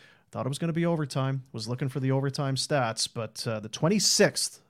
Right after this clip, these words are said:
for Tyler Toffoli is the winner tomorrow in Saint Paul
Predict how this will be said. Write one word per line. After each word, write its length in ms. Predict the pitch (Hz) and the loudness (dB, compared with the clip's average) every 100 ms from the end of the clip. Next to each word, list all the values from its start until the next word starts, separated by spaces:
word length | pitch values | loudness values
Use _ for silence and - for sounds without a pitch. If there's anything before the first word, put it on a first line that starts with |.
| _ | _
for 220 | - 113 107 | -14 -14 -6
Tyler 400 | - 147 147 139 | 0 2 2 -2
Toffoli 520 | 131 - 127 127 123 | -4 -2 -2 0 -2
is 400 | 123 127 131 127 - - | -2 -2 0 -2 -6 -10
the 140 | 127 120 | -4 -4
winner 360 | 113 101 104 - - - - - - | -4 -10 -12 -14 -20 -20 -20 -20 -10
tomorrow 400 | - 113 120 135 | -6 -2 2 2
in 140 | 135 135 | 2 0
Saint 240 | 147 147 | -2 -2
Paul 300 | 180 196 | -2 -4